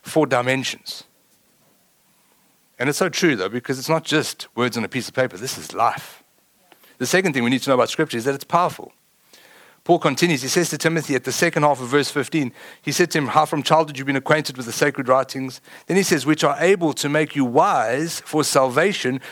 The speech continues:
through faith in Christ Jesus." It's interesting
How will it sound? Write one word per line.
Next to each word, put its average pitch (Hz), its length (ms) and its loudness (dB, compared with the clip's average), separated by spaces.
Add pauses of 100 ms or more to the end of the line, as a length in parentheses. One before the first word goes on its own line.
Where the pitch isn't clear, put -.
through 165 180 0
faith 139 400 0
in 165 160 0
Christ 123 540 -2
Jesus." 165 600 -6 (1500)
It's - 140 -2
interesting 156 500 0